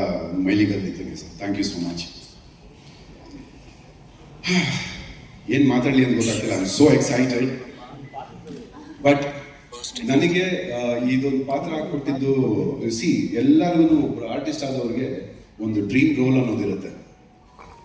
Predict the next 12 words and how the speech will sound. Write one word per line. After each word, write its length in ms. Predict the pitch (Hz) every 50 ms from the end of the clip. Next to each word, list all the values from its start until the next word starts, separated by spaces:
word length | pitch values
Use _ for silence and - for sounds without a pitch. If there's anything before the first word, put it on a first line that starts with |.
| - - _ - - - - - - - - - - - - - - - - - 123 131
This 120 | 131 135 147
is 120 | 139 117
my 240 | 113 107 104 98 -
dream 300 | - 104 101 98 92 90
role, 180 | 87 85 82
what 340 | 90 - - 87 95 98 98
I 120 | 101 101 98
have 140 | 92 95
played 200 | 90 92 92 -
here. 180 | - - 85 85
And, 640 | 85 - - - - - - - - 92 90 92 95
ಆ, 260 | 92 92 - - -